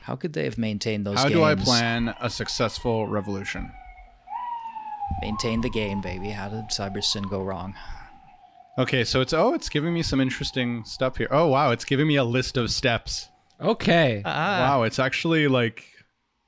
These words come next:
Speaker 2: that's funny. Um, okay, it's a successful, it's still writing, but I'll start reading. A successful, <laughs> a successful revolution is not just about overthrowing a government or regime, but also about implementing a new system that is fair, just, and sustainable.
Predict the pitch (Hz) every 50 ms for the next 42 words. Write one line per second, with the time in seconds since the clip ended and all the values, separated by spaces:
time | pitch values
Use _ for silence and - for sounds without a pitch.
0 | _ _ - 131 135 - - - - 104 101 107 101 92 95 - _ _ _ _
1 | _ _ _ _ _ _ - 127 123 120 120 139 131 - 117 95 95 - _ _
2 | _ _ _ - 143 127 - - - - 131 - - 139 - - 170 170 - -
3 | 185 185 139 120 - - - 165 139 123 117 104 95 92 95 98 - 110 107 104
4 | - - 117 101 98 95 90 90 - - - - - - - - - - - -
5 | 262 254 - - 196 190 175 160 147 - - - - _ - 135 - 151 139 -
6 | - 165 156 151 - - 180 165 151 139 123 123 120 120 120 113 - - 117 113
7 | 107 - _ _ _ _ _ _ - 127 110 123 131 127 131 135 - 151 139 -
8 | 156 131 131 - 107 117 120 110 123 117 - 117 117 117 117 110 101 110 110 104
9 | 110 110 107 104 104 104 104 101 98 117 113 107 101 104 101 113 110 95 113 120
10 | 120 117 - 139 123 120 117 104 101 127 120 104 107 117 113 - 123 120 117 113
11 | - 123 120 113 110 117 120 123 127 123 - - 135 - - 135 120 117 110 110
12 | - - - - 123 120 123 123 113 - 123 117 110 - - 123 107 - - 117
13 | - - 120 110 104 101 90 95 98 -